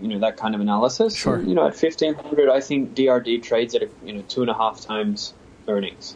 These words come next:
Speaker 1: essentially. Two, two and a half times ebitda, let's say, and, and very low, this very low CapEx burden and no debt. So, I don't know, these are, you know, twenty-five, thirty year tailings, right? So you could easily be a, tr-,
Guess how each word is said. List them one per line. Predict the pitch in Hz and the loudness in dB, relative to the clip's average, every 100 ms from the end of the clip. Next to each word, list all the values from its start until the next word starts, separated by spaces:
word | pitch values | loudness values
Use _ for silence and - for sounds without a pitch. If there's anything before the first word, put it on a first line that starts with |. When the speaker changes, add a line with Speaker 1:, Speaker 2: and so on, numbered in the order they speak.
| - | -10
Speaker 1:
essentially. | - 85 - - 104 - | -6 -6 -6 -10 -10 0
Two, | 139 131 | 2 2
two | - 165 | 4 4
and | 151 | 6
a | |
half | 143 127 | 4 4
times | 131 123 | 2 4
ebitda, | 127 123 110 107 98 | 2 2 2 2 4
let's | 101 - | 2 -2
say, | - 95 87 98 | 0 2 0 -2
and, | 101 98 | -4 -2
and | 101 101 | -2 4
very | 107 104 | 4 6
low, | 98 98 | 4 2
this | 107 | -2
very | - 113 104 | 2 4 4
low | 98 | 2
CapEx | - 101 98 92 - | 2 0 0 -4 0
burden | 107 131 123 | 2 2 2
and | 104 | 2
no | 101 98 | 2 2
debt. | 101 92 - | 2 0 -2
So, | - 104 104 - - - - - - - | 2 4 4 -2 -20 -20 -20 -20 -6 2
I | |
don't | 139 | 4
know, | 175 | 6
these | 113 127 123 | 4 4 4
are, | 123 120 120 | 6 6 4
you | 117 | 2
know, | 123 104 | -2 -4
twenty-five, | - 123 123 123 117 | -2 0 0 2 0
thirty | - 123 117 | 0 0 0
year | 117 117 110 | 0 -2 -2
tailings, | - 123 110 80 - | 0 0 0 -4 -6
right? | 92 104 101 | -2 0 -2
So | - 117 113 107 104 95 - - - - - - - - - | -2 0 2 2 0 -4 -12 -20 -20 -20 -20 -20 -20 -20 -8
you | 123 | -6
could | 120 - | -4 -2
easily | 107 127 123 113 107 | 0 0 2 0 0
be | 104 113 107 | -2 0 0
a, | 95 - - | 0 -6 -12
tr-, | - | -10